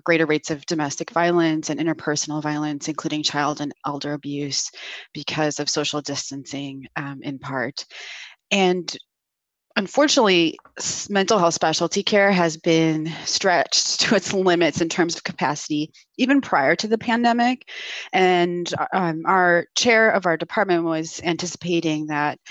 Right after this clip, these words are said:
we might want to serve the needs of the greater, um, health, healthcare community by creating some resources that they could use to help them manage mental health issues in their, um, patients,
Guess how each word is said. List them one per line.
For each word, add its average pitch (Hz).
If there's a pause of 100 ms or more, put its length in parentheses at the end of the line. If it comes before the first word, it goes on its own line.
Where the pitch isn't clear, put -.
(260)
we 202
might 185 (220)
want 180
to 180
serve 175
the 165
needs 160
of 160
the 165
greater, 156 (380)
um, 151
health, 160 (160)
healthcare 170
community 175 (280)
by 170
creating 185
some 170
resources 156
that 151
they 165
could 165
use 151
to 165
help 147
them 165
manage 143
mental 175
health 165
issues 160
in 170
their, 151
um, 143 (100)
patients, 160